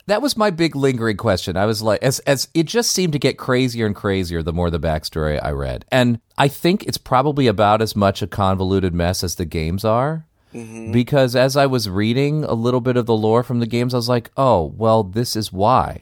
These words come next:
Speaker 1: This is the lore from the games." It might even, it, it even seems to be a rather simplified version of the lore from the games. And you know what that's like. You're, you're writing
Speaker 2: Right.
Speaker 1: one, you, you write one thing, you don't think you're gonna have a sequel, then you're making a sequel, you don't
Speaker 2: Sure.
Speaker 1: think you're gonna have a third.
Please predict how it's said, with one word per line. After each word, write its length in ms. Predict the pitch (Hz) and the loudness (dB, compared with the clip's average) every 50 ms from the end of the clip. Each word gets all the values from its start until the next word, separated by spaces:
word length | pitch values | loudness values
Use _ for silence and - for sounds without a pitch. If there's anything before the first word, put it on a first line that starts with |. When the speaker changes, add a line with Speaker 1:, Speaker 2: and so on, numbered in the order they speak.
| _ _ _ | _ _ _
Speaker 1:
This 260 | - 101 104 95 - | -2 -2 -2 0 0
is 280 | 107 117 135 135 113 - | 2 2 2 2 0 -2
the 160 | - 101 92 | -2 0 0
lore 680 | 87 82 80 82 90 101 110 104 87 80 78 78 85 | 0 0 0 2 2 4 4 4 2 2 2 0 -2
from 200 | - - 92 87 | -4 -6 -4 -4
the 100 | 80 78 | -4 -4
games." 500 | 69 71 82 87 95 95 85 80 80 - | -4 -4 -4 -4 -2 -2 -4 -4 -6 -6
It 140 | - 110 101 | -6 -6 -4
might 280 | 98 95 95 104 120 120 | -2 0 0 2 2 0
even, 300 | 113 95 95 92 80 - _ _ | 0 0 -2 -2 -4 -6 _ _
it, 120 | 80 80 - - | -12 -10 -8 -8
it 140 | 98 95 | -8 -4
even 280 | 101 120 127 131 127 110 | -2 0 0 2 2 0
seems 320 | 95 - 120 117 113 - | 0 0 0 0 -2 -2
to 80 | - 104 | -4 -4
be 240 | 80 95 95 90 - | -4 -2 -2 -2 -2
a 80 | 90 | -2
rather 320 | 92 85 95 92 85 85 78 | -2 0 0 0 0 -2 -4
simplified 840 | - - - 110 131 190 190 - 107 90 78 76 85 80 76 67 64 | -4 -2 0 0 0 0 0 -2 -2 -2 -2 -2 -2 -2 -4 -4 -6
version 520 | 73 73 71 67 64 65 69 67 67 69 - _ _ _ _ _ _ _ _ _ _ - | -6 -6 -6 -8 -8 -10 -10 -10 -10 -12 -14 _ _ _ _ _ _ _ _ _ _ 0
of 260 | 98 101 90 82 78 76 | 0 0 0 0 -2 0
the 80 | 92 90 | 0 0
lore 280 | 87 87 85 85 82 82 | 2 2 2 2 0 0
from 200 | - - 85 80 | -2 -4 -4 -4
the 80 | 82 76 | -4 -4
games. 460 | - 82 78 82 90 110 127 - - - | -4 -4 -4 -2 -2 -4 -4 -6 -4 -2
And 280 | 165 175 175 175 165 - _ | 0 0 0 0 -4 -8 _
you 100 | - 170 202 | -6 -2 -2
know 80 | 190 113 | -2 -2
what 160 | 85 76 - | -4 -4 -4
that's 260 | - 73 - - - | -6 -6 -6 -6 -8
like. 400 | - 76 78 78 98 - - - | -6 -4 -4 -4 -4 -6 -10 -8
You're, 240 | - 139 165 175 165 - | -4 -2 0 0 -2 -2
you're 160 | 139 143 160 | -4 -4 -4
writing 400 | 131 117 120 123 - 240 175 127 | -2 0 2 2 2 2 0 0
Speaker 2:
Right. 40 | 101 | 0
Speaker 1:
one, 180 | 92 107 110 - | -2 -2 -2 -4
you, 140 | 120 117 117 - _ _ _ | -6 -10 -10 -12 _ _ _
you 140 | - 139 156 | -2 -2 0
write 220 | 156 180 202 - | 2 0 0 0
one 200 | 107 107 110 110 | 0 2 2 2
thing, 200 | 117 - 135 131 | 2 2 0 0
you 100 | 131 131 | 2 2
don't 160 | 135 160 185 - | 2 2 0 0
think 180 | - 147 135 | -2 -2 -2
you're 80 | 131 117 | -2 -2
gonna 200 | - 117 107 104 | 0 0 2 2
have 180 | 110 107 90 | 2 2 2
a 40 | 87 | 0
sequel, 500 | - - - 85 82 - - 78 80 87 | -2 -4 -4 -6 -6 -4 -4 -4 -4 -2
then 160 | 95 120 135 160 | 0 0 0 0
you're 80 | 175 | 0
making 300 | 156 143 139 135 - 127 | 0 0 0 0 0 0
a 40 | 117 | -2
sequel, 440 | 110 - - 110 101 - 98 101 107 | -2 -2 -4 -6 -6 -4 -4 -2 0
you 80 | 104 107 | 0 0
don't 100 | 120 135 | 0 0
Speaker 2:
Sure. 80 | 117 | 0
Speaker 1:
think 120 | 98 - 120 | -2 -2 -2
you're 100 | 117 104 | -2 -2
gonna 100 | 104 101 | 0 0
have 80 | 87 | 0
a 60 | 95 | -2
third. 340 | 87 - - 85 87 95 - | -4 -4 -2 -2 -2 -2 -4